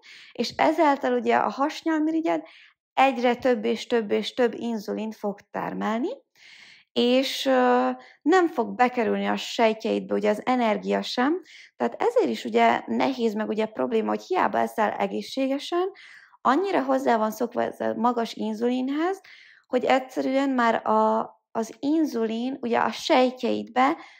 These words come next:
nem fogja tudni olyan szinten, ugye, mint az egészséges embereknél,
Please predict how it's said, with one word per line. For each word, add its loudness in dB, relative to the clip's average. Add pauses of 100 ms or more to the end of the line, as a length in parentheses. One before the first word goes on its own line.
(100)
nem 0
fogja -2
tudni -4
olyan -4
szinten, -2
ugye, 2
mint 0
az -2
egészséges 0
embereknél, 0